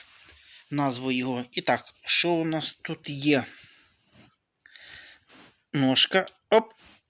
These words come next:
оп! По-моєму, з К Р С приблизно те ж саме є. Це добре. От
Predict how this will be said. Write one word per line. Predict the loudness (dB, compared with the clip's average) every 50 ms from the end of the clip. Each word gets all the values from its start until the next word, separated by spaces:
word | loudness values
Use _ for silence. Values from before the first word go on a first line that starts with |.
| _ _ -20 _ 2
оп! | 4 4 4 4 0 -14 _ -16 -16 -16 -16 _ _ -20 _ _ _ _ _
По-моєму, | -10 -6 -4 -2 -2 -2 -2 -2
з | -2
К | 0 0
Р | 0 0 0
С | -2 -6 -8 -12 _ _ _ _ _ _ _ _ _ -20 _ _ -20 -20 -20 _ _
приблизно | -10 -8 -2 0 0 0 0 -2
те | -6 -6 -2 0
ж | 0 0
саме | 0 -2 -4 -4 -4 -6 -8 -10
є. | -10 -8 -6 -2 0 0 0 -2 -4 -14 _ _ _ _ _
Це | -4 -2 -2 -2 -2 -6 -14
добре. | -14 -8 -4 -2 -2 -2 -4 -4 -6 -6 -6 -10 _ _ _ _ -20 -20 -20 -20 -20 -20 -20 -20 -20 -20 -18 -6
От | 0 0 0 0 -2